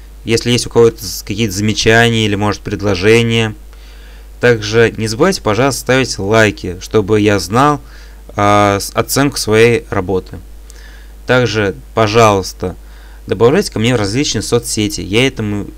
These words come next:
очень рад. А, дальше. Обращайте внимание на подсказки, которые периодически всплывают в начале, середине и конце данного видео. И поставьте, пожалуйста, колокольчик,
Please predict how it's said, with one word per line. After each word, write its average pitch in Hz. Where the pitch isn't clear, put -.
очень 123
рад. 95
А, 104
дальше. 113
Обращайте 131
внимание 143
на 117
подсказки, -
которые 120
периодически 110
всплывают 104
в -
начале, 107
середине 98
и 98
конце 98
данного 95
видео. 95
И 165
поставьте, 165
пожалуйста, 120
колокольчик, 135